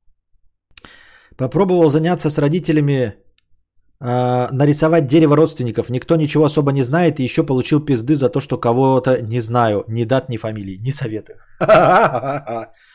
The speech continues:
Понятно. При Союзе рожались и женились, э,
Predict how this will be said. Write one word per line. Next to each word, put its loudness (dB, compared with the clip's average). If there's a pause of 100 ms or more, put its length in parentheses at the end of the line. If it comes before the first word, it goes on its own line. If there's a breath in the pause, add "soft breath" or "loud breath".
(220 soft breath)
Понятно. -10 (2250 soft breath)
При 2
Союзе 0
рожались 2
и 0
женились, -2
э, 2